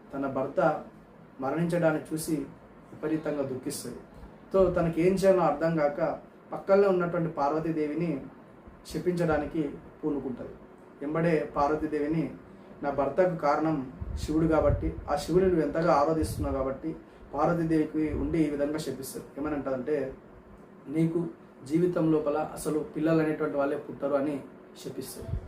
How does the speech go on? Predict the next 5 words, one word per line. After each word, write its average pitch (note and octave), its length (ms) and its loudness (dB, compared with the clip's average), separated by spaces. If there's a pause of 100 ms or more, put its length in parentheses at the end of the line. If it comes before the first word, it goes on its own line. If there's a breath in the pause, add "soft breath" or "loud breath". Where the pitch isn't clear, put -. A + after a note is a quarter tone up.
(580)
ఎవరు D3 160 4
అంటే C#3 400 0 (100)
రతిదేవి. B2+ 400 -4 (580)
శపించిన G#3+ 480 2
మరుక్షణమే F3 800 2